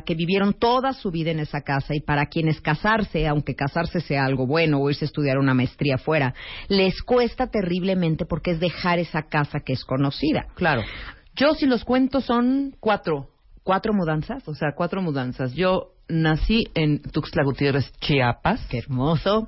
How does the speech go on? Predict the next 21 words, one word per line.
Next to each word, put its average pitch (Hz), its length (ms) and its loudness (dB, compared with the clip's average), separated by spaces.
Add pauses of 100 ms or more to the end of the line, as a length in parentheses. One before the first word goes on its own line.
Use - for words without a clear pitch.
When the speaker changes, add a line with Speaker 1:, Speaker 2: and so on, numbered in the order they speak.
(140)
Speaker 2:
A 147 80 -4
los 151 180 0
tres 165 240 -2
años 165 460 -2
me 151 140 0
vine 147 160 4
a 135 40 2
la 143 60 2
Ciudad 147 220 2
de 147 60 2
México. 220 540 0 (460)
Viví 170 520 2 (260)
en 160 160 2
Augusto 151 400 2
Rodán 147 320 2
cuarenta 143 360 0
y 135 80 2
tres, 143 440 -2
veinticinco 160 600 0
años. 175 440 -2
Speaker 1:
Guau. 147 320 -10